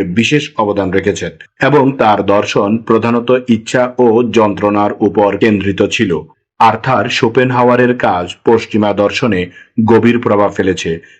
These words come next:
বিশেষ করে নৈতিকতা, শিল্প ও জীবন দর্শনের ক্ষেত্রে। তার চিন্তাধারা পরবর্তী দার্শনিক ও সাহিত্যিকদের জন্য অনুপ্রেরণার উৎস হিসেবে বিবেচিত হয়।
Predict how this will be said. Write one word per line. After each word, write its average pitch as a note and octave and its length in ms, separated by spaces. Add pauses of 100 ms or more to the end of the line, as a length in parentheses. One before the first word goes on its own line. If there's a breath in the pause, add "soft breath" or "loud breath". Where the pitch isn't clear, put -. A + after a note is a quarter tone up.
(100)
বিশেষ B2 400
করে C3 260
নৈতিকতা, G2+ 680
শিল্প A2 420 (260)
ও A#2+ 100 (500 soft breath)
জীবন G#2 400
দর্শনের G#2 480
ক্ষেত্রে। F2+ 380 (480 soft breath)
তার A2 320
চিন্তাধারা A#2+ 600
পরবর্তী G2+ 580
দার্শনিক A2+ 540 (120)
ও A#2+ 60 (180)
সাহিত্যিকদের A2 720
জন্য A2 240 (420 soft breath)
অনুপ্রেরণার G#2 800 (100)
উৎস A2+ 240
হিসেবে A#2 320
বিবেচিত F#2 400 (120)
হয়। F#2+ 240